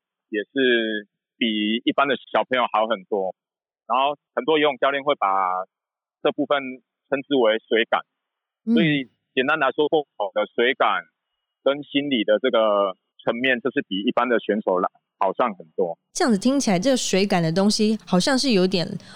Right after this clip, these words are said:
Speaker 2: 呃，天分的，是不是，教练？
Speaker 1: 呃，水感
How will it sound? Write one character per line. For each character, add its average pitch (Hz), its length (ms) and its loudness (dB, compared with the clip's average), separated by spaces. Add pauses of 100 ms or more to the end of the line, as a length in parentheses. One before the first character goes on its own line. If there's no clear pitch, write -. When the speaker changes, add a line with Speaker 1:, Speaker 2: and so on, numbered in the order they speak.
Speaker 2:
呃， 156 400 2
天 302 300 2
分 196 240 0
的， 160 120 -2
是 180 140 0
不 165 60 -2
是， 170 120 -2
教 156 160 0
练？ 156 160 -4 (520)
Speaker 1:
呃， 139 260 2
水 160 260 2
感 117 420 2